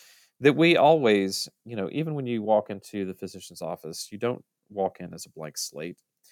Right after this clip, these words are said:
There are gonna be things that you don't understand, even if you, um, even if you are, even if the doctor fully explains what's gonna happen. There are things which you think that you intend, which you might be intending more than you intended.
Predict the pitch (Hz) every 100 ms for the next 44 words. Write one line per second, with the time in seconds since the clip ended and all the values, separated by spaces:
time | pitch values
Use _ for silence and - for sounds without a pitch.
0 | _ _ _ 104 113 117 113 107 104 107
1 | 104 - 80 98 104 101 101 95 - 90
2 | 95 104 90 98 95 - - 95 95 92
3 | 95 92 98 _ 98 92 90 92 95 _
4 | _ _ _ _ _ _ _ - 113 117
5 | 107 - 107 104 101 98 - 95 - 110
6 | 107 101 - 98 98 95 - 101 90 -
7 | - 87 85 - 85 - - - - -
8 | _ _ _ _ _ _ 104 113 110 -
9 | 117 113 110 104 110 104 - 110 107 95
10 | - 160 - 127 104 101 90 - 92 98
11 | 107 101 - 101 101 95 95 92 101 95
12 | 92 92 110 104 95 90 87 80 - 78
13 | 82